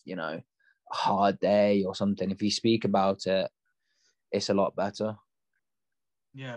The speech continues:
Speaker 2: no, for sure. And I think what's really important within what you said, Will, is it's very much an ongoing process, right? I guess you kind of have to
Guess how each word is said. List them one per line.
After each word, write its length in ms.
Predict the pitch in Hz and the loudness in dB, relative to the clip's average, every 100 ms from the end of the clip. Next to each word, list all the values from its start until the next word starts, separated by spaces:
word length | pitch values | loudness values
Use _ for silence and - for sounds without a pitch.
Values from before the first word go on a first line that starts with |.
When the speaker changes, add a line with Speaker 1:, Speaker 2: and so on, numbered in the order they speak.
| - | -6
Speaker 2:
no, 260 | 135 131 | -2 -2
for 140 | 123 139 | -2 -4
sure. 180 | 143 135 | -2 -2
And 140 | 147 | -2
I 100 | 156 | -2
think 180 | 175 233 | -2 -2
what's 320 | 208 190 - | -4 -4 -6
really 180 | 165 147 | -4 -4
important 520 | 139 139 143 135 131 - - | -4 -4 -6 -6 -10 -12 -8
within 280 | 147 135 135 | -6 -2 -4
what 160 | 127 127 | -4 -6
you 120 | 131 | -8
said, 240 | 131 120 | -6 -8
Will, 180 | 123 117 | -8 -10
is 180 | - - _ _ - | -8 -8 _ _ -6
it's 120 | 139 | -2
very 180 | 139 170 | 2 2
much 200 | 147 - | 2 0
an 60 | 135 | 0
ongoing 460 | 160 143 120 117 | 0 0 -4 -8
process, 440 | 143 147 147 - - | -6 -4 -4 -8 -14
right? 240 | 117 127 127 - 151 | -8 -8 -8 -8 -6
I 60 | |
guess 240 | 143 147 151 | -4 -2 -2
you 60 | |
kind 180 | 147 147 | 0 -2
of 60 | 139 | 0
have 200 | 143 - | -4 -4
to 220 | 131 | -6